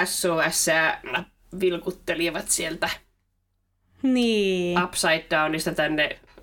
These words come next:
Speaker 1: Right Side Upiin. <laughs>
Speaker 2: Totta, Right Side Upiin kyllä <laughs> laittavat tulemaan morse, morse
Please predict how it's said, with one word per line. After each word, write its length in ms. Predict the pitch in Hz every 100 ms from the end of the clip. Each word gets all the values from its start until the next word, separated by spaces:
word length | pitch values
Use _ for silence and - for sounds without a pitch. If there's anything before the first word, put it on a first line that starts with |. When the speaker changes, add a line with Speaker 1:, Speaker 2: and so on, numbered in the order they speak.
| -
Speaker 1:
Right 260 | 185 165 214
Side 260 | - 143 - -
Upiin. 460 | - - - 196 - 285 269
<laughs> 240 | 311 -
Speaker 2:
Totta, 680 | 208 208 - - - 226 226 226 226
Right 160 | 214 208
Side 360 | - 185 - 185
Upiin 280 | - 190 190
kyllä 260 | 202 202 220 349
<laughs> 80 | 359
laittavat 520 | 269 233 220 220 220
tulemaan 460 | 214 208 208 214
morse, 480 | 214 214 220 254 240 247 - 214 - 226 220 - 190 254 240
morse 440 | 240 214 226 240